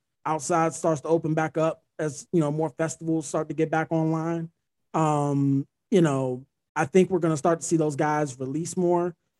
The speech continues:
So expect to hear from him, expect to hear from Reason, expect to hear from Jid soon.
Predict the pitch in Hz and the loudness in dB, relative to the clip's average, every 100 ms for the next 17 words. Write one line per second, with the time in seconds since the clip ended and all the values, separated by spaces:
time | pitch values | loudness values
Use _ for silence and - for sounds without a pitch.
0 | - 170 151 143 139 - 175 - 156 165 | -2 2 2 0 -6 -4 -4 -2 0 0
1 | 165 151 151 156 156 151 160 147 156 147 | 0 -2 0 0 -2 -2 -6 -4 -4 -2
2 | 147 123 147 156 139 151 147 - _ _ | -4 -2 -2 -2 -2 -2 -4 -6 _ _
3 | - 170 160 165 160 151 127 147 151 151 | -2 2 4 4 2 -4 -2 0 2 2
4 | 147 - 156 156 151 156 151 | -2 0 2 4 2 0 -2